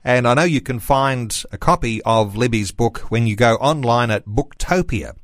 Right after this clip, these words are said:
Uh, Libby Gilchrist, thanks so much for sharing your thoughts with us today on Twenty twenty.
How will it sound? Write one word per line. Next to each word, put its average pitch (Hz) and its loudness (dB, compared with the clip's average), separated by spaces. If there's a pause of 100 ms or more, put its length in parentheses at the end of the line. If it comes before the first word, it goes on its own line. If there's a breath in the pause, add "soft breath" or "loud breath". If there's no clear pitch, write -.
(500 loud breath)
Uh, 85 -4
Libby 180 2
Gilchrist, - -2
thanks - -2
so 139 2
much 131 -2
for 113 -2
sharing 127 2
your 110 0
thoughts 117 -2
with 110 -2
us 107 -4
today 123 4
on 123 0
Twenty 117 -2
twenty. - -4